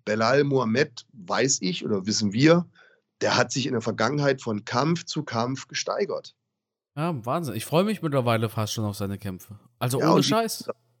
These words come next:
Speaker 1: dieser Hunger, dieses Tigerauge, das treibt den an. Und der wird erst müde werden,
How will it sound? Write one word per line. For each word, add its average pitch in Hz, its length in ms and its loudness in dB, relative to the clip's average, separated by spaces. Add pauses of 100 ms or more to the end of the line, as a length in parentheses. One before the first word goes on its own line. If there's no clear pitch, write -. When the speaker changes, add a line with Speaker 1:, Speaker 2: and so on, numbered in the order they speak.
(140)
Speaker 1:
dieser 123 280 2
Hunger, 139 520 2
dieses 120 360 -14 (240)
Tigerauge, 113 760 -2 (340)
das 113 240 -6
treibt 127 400 -6
den 151 160 -4
an. 151 320 -4 (200)
Und 110 200 -6
der 151 200 8
wird 180 160 6
erst 165 240 4
müde 180 280 0
werden, 120 400 -4